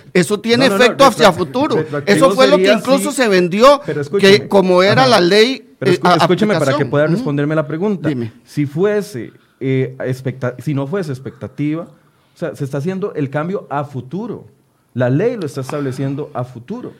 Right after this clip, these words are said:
Speaker 1: Sí,
Speaker 2: No
Speaker 1: pero
Speaker 2: está, no está haciendo, no se les está tocando ningún funcionario, y eso es mentira si alguien lo dice, ningún funcionario ha recibido este mes o los meses anteriores menos dinero que el que le, le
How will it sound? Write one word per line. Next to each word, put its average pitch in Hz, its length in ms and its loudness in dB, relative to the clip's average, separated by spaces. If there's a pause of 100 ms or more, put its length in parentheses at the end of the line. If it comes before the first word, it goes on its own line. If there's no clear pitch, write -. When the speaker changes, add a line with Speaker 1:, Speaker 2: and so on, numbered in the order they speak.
(180)
Speaker 1:
Sí, 175 200 -2
Speaker 2:
No 139 100 0
Speaker 1:
pero 202 120 0
Speaker 2:
está, 175 160 0
no 160 100 -2
está 156 200 -4
haciendo, 185 580 -4
no 139 160 -2
se 135 180 -6
les 180 200 -4
está 147 260 -2
tocando 185 340 -2
ningún 165 480 -2
funcionario, 180 560 -4
y 113 40 -4
eso 123 160 -4
es 180 80 -6
mentira 165 520 -6
si 131 80 -12
alguien 123 260 -10
lo 170 120 -10
dice, 143 300 -8 (280)
ningún 139 360 -4
funcionario 165 580 -6
ha 135 80 -2
recibido 156 640 -4
este 131 260 -4
mes 156 340 0
o 110 160 -6
los 110 120 -6
meses 131 320 -10
anteriores 151 520 -6 (300)
menos 156 380 -2
dinero 151 520 -4
que 143 100 -2
el 131 80 -2
que 131 100 -4
le, 113 160 -6
le 117 160 -10